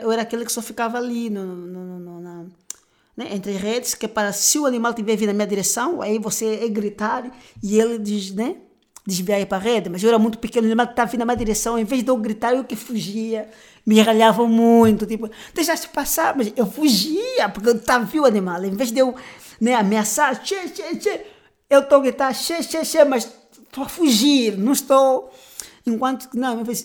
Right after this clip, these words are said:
uma vez dizia, "Não, não foge, você grita, o animal não vai te fazer nada, ele vai desviar e vai para a rede."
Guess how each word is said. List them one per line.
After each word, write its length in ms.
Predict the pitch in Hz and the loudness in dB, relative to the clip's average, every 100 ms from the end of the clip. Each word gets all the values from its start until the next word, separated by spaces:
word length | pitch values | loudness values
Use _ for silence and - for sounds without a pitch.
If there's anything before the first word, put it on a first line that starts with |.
| 214 | -6
uma 180 | 202 214 | -2 -2
vez 120 | 226 | -4
dizia, 200 | 180 233 | -4 -4
"Não, 260 | 233 294 269 | -2 -2 -2
não 200 | 294 294 | -2 -4
foge, 360 | - 254 220 | -4 -2 2
você 140 | - 262 | 2 2
grita, 680 | 202 247 247 - 240 302 - _ _ _ _ _ - | 0 0 -2 -4 -6 -8 -10 _ _ _ _ _ -2
o 60 | |
animal 220 | 220 233 | 0 2
não 60 | 262 | 2
vai 100 | 247 | 0
te 60 | 247 | 0
fazer 160 | 202 | 0
nada, 260 | 214 226 208 | 2 4 4
ele 100 | 226 | 6
vai 200 | 262 311 | 6 6
desviar 720 | 247 226 220 208 190 175 208 220 - _ | 2 2 0 0 0 -4 -10 -12 -18 _
e 100 | 269 | -10
vai 180 | 226 240 | -4 -4
para 160 | 240 269 | -2 0
a 20 | |
rede." 580 | 285 269 262 262 196 | 4 4 2 -2 -12